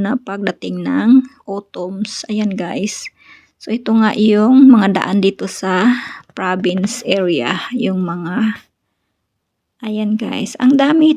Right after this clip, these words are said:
mo talagang, ang dami talagang mga baka at mga karniro or tupa dito sa paligid ng kabundukan, dito sa kabundukan na nakapastol. So, ayan nga guys,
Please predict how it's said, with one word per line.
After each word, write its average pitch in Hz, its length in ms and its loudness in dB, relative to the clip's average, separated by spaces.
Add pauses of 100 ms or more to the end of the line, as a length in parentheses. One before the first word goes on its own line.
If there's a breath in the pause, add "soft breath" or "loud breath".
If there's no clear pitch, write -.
mo 247 160 8
talagang, 220 640 0
ang 233 160 2
dami 269 240 2
talagang 220 400 0
mga 214 640 2 (340)
baka 202 400 -4
at - 180 -8
mga 202 460 -4
karniro 202 560 -2
or 175 240 -6
tupa - 400 -14
dito 185 320 -12
sa 208 400 -8 (720 loud breath)
paligid 185 580 0
ng 202 460 2
kabundukan, 196 1040 2
dito 202 180 -2
sa 202 160 -4
kabundukan 190 800 0
na 185 100 -4
nakapastol. 180 800 -8
So, - 160 -10
ayan 202 220 0
nga 185 100 -2
guys, 175 540 -6